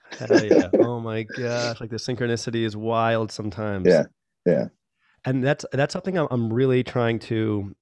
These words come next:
Speaker 1: um, like, in my journey right now, be more connected to, be more connected to my inner self.
Speaker 2: Mm.
Speaker 1: Right. And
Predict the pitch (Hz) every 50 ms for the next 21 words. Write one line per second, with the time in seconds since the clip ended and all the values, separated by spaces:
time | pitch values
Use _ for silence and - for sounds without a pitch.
0 | _ 117 110 107 104 101 104 104 101 98 95 - _ - - _ _ _ _ _
1 | 123 117 - 127 123 123 120 117 110 - 120 120 120 120 117 113 113 110 104 -
2 | 107 110 110 110 104 101 98 95 - - _ - 123 110 127 123 123 123 123 117
3 | - - - 120 117 110 - 113 95 - - 107 101 95 92 110 113 113 120 123
4 | 123 - - 123 117 110 117 - - - 117 113 107 101 101 - - 117 113 107
5 | 98 - - 104 87 67 60 - - _ _ _ _ _ _ _ _ _ _ _
6 | _ _ 107 113 110 208 92 - - 107 110 - - _ _ _ _ _ _ _
7 | _ _ _ _ 123 120 117